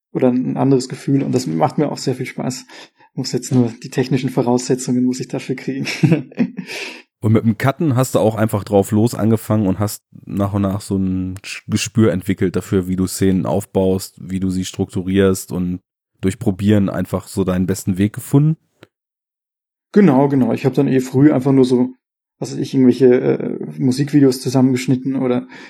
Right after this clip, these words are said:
Speaker 1: Kleinigkeiten, genau. Und dann entwickelt, entwickelt sich das mit der Zeit. Wie bei allem. Aber Schneiden macht mir tatsächlich am meisten Spaß von allen,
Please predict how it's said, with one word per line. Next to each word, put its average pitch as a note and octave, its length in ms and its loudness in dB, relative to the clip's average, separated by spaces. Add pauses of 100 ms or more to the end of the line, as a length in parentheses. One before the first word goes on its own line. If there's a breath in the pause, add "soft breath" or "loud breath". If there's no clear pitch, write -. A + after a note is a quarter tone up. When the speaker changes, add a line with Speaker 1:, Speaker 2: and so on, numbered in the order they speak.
Speaker 1:
Kleinigkeiten, B2+ 640 2
genau. A2+ 240 0
Und B2+ 160 -6
dann A#2+ 220 -2 (360)
entwickelt, A#2+ 480 -4
entwickelt C3 360 -2
sich B2+ 120 -8
das B2+ 140 -6
mit B2 100 -4
der C3 100 -2
Zeit. C#3 340 -10 (840)
Wie C3 120 -2
bei B2+ 160 0
allem. B2+ 320 -6 (720 loud breath)
Aber B2 160 2
Schneiden B2+ 340 2
macht C#3 160 0
mir D3+ 80 0
tatsächlich D3+ 380 0
am C3+ 140 0
meisten B2+ 340 0
Spaß C#3 300 -8
von C3 160 -2
allen, B2 380 -2